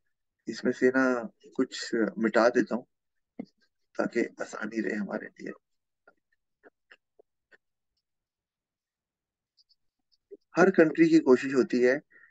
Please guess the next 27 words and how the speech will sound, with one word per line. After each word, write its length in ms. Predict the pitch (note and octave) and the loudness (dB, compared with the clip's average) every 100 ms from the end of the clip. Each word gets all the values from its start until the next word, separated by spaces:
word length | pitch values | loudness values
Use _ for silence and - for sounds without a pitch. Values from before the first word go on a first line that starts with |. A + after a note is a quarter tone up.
| _ _ | _ _
कि 120 | C#3+ C#3+ | 0 2
they 160 | D3 C3+ | 0 0
must 320 | C3+ F3 - C3+ | 0 0 -2 -2
move 280 | C3 C#3 - | -2 -2 -2
towards 440 | B2 A#2 B2 - - _ _ _ _ _ _ _ _ | 0 4 4 2 -10 _ _ _ _ _ _ _ _
पीपीसी, 460 | C3+ A2 A2+ - G2+ - - _ _ _ _ - | -4 -2 -6 -8 -16 -18 -20 _ _ _ _ -4
इधर 220 | C3 C#3+ | -2 -2
को। 160 | - D3 _ _ _ _ | -4 -8 _ _ _ _
अच्छा, 180 | G#2+ G2+ | -6 -4
direction 480 | G#2+ C#3+ E3 E3+ F#3+ | 2 4 4 4 2
कोई 180 | E3 B2+ | 6 4
भी 140 | A2 | 6
हो 60 | B2+ | 4
सकती 280 | B2+ - C3 | 4 -6 -8
है, 80 | C#3 _ _ _ _ _ _ | -10 _ _ _ _ _ _
इधर 220 | B2+ C3+ C3 | -2 0 4
को 140 | C#3+ | 4
भी 120 | C3+ | 4
हो 100 | C3+ | 2
सकती 260 | C3 A#2+ B2+ | 0 -4 -6
है, 100 | C3 _ _ _ _ _ _ - | -8 _ _ _ _ _ _ 0
इधर 200 | B2 - | 2 2
को 140 | C#3 | 2
भी 100 | C3+ | 2
हो 60 | B2 | 2
सकती 280 | A#2+ B2 | 0 0
है। 120 | B2 | -2